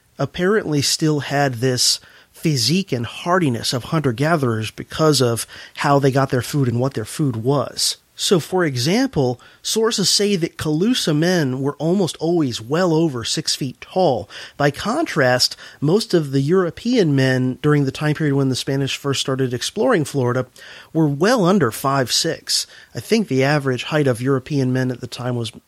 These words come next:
was actually something like five four. These Calusa literally towered over them, almost a foot taller on average.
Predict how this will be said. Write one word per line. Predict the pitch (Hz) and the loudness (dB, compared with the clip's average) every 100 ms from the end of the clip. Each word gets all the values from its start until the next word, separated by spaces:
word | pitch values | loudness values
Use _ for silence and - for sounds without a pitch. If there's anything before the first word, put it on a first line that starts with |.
| _ | _
was | 147 131 | -2 -2
actually | 131 135 - 131 123 | -2 -4 -4 -4 -4
something | 147 143 | -4 -2
like | 127 107 | -2 -6
five | - 147 143 131 | -4 0 2 0
four. | - - 196 220 - - - _ | -2 2 2 2 -2 -8 -18 _
These | 135 123 - | -2 0 0
Calusa | 135 139 202 - 127 | 0 0 0 0 0
literally | 135 175 135 117 | 0 2 0 -4
towered | - - 160 190 147 | -8 -6 -2 0 0
over | 139 196 143 | 2 0 0
them, | 104 110 | -2 -4
almost | 139 131 123 | -2 -2 -6
a | |
foot | - - 180 | -6 -4 -4
taller | - 175 196 120 | -4 0 2 2
on | 107 113 | 0 0
average. | 135 175 - - - - | 2 0 -2 -8 -4 -4